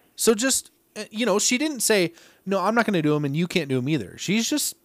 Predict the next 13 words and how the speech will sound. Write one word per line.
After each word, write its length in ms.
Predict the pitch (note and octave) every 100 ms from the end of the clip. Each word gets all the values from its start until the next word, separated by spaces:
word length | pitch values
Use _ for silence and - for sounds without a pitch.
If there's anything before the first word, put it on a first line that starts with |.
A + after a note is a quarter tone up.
| _ A2+ -
basically 440 | G#3+ - A3+ C4
saying, 220 | G#3+ F#3+ F#2
"I'm 140 | A#2+
not 120 | E3
gonna 160 | A#3 G#3+
do 160 | A2
'em 120 | C#3 G3 _ -
right 160 | C#3
now, 340 | A2 F#2 B2+ G#3 _ _ _ _
so 340 | - C#3+ C#3 C#3
go 220 | A#2 G#3+
for 240 | - G2
it." 100 | -